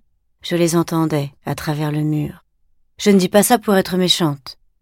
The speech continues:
parce que je ne lui reproche pas d'avoir envie d'une bonne baise, si c'en était une, ce que j'ignore. Je le dis seulement pour que vous compreniez à qui j'avais affaire.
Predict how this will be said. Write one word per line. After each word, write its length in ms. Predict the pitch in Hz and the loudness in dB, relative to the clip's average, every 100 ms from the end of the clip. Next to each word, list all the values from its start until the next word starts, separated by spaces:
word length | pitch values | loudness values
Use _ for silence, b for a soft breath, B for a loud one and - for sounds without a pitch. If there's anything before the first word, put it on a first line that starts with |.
| _ | _
parce 220 | 151 - | -10 -6
que 100 | 190 | -2
je 80 | 170 | 0
ne 120 | 170 | 2
lui 120 | 170 | 2
reproche 420 | 165 170 165 160 | -2 -2 -4 -6
pas 200 | - 240 | 2 4
d'avoir 300 | 214 180 185 | 4 4 2
envie 200 | 185 185 | 2 0
d'une 220 | 196 202 190 | 0 2 4
bonne 240 | 202 190 | 4 4
baise, 360 | 190 160 147 - _ _ _ _ | 2 2 -2 -10 _ _ _ _
si 200 | - 180 | -6 -6
c'en 180 | 165 156 | -2 -2
était 200 | 151 208 | 0 -2
une, 440 | 214 226 175 147 - _ _ _ _ _ _ _ - | -2 0 0 0 -6 _ _ _ _ _ _ _ -20
ce 100 | - | -6
que 100 | 151 | -4
j'ignore. 640 | 151 190 160 - - _ _ _ _ _ _ _ _ _ _ | -2 0 -2 -4 -14 _ _ _ _ _ _ _ _ _ _
Je 120 | - | 2
le 120 | 233 269 | 4 4
dis 180 | 262 | 2
seulement 420 | 277 277 262 277 294 | 2 2 2 2 0
pour 180 | 208 | -2
que 80 | 226 | -4
vous 140 | 190 190 | -4 -2
compreniez 440 | 262 - 233 254 | -4 -2 0 2
à 80 | 214 | 0
qui 180 | 214 254 | -2 -2
j'avais 240 | 214 190 | 0 2
affaire. 720 | 185 165 175 156 147 - | 0 -2 -2 -2 -4 -14